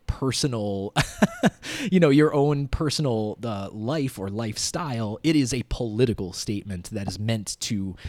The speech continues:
function as propaganda for students. Like, that in itself is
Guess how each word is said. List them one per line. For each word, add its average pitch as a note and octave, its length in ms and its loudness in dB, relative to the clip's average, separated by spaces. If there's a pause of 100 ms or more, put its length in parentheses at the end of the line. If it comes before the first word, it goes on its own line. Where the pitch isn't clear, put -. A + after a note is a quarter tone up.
(140)
function B2+ 440 0
as F#2+ 120 -6
propaganda G2+ 880 -4
for F#2+ 160 -10
students. - 720 -6
Like, G#2+ 200 -8
that D3+ 280 -4 (140)
in C#3+ 140 0
itself G#2+ 420 -4
is F2 260 -8